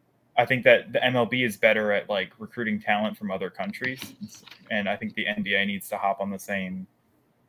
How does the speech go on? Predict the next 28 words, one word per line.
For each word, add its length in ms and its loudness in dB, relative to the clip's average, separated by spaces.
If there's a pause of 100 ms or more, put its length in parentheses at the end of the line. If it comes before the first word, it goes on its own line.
(220)
you 100 -2
know, 100 -4
kind 240 -2
of 60 -10
train 380 -4
there. 300 -8 (640)
It's 140 -4
harder, 580 10 (120)
it's 120 -12
harder 400 6
with 260 -4
the, 280 0
uh, 160 0 (100)
N 120 -2
F 160 -6
L 320 0 (440)
'cause 120 -6
there's 200 -2
no 80 6
real, 320 2
like, 160 -6
established 540 0
leagues 280 -4
outside 300 2
of 80 0
the 80 -6
U 160 -2
S. 320 -6